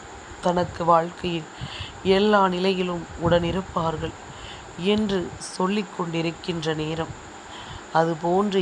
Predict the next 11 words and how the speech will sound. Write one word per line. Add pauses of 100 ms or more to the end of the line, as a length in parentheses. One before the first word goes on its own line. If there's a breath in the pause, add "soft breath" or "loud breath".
இல்லை
என்ற (680)
ஒரு (100)
எண்ணம்
வரும்
பொழுது, (720 loud breath)
அவர்கள் (440)
நமக்காக (160)
இல்லை, (420)
மற்றவர்களின்
பேச்சை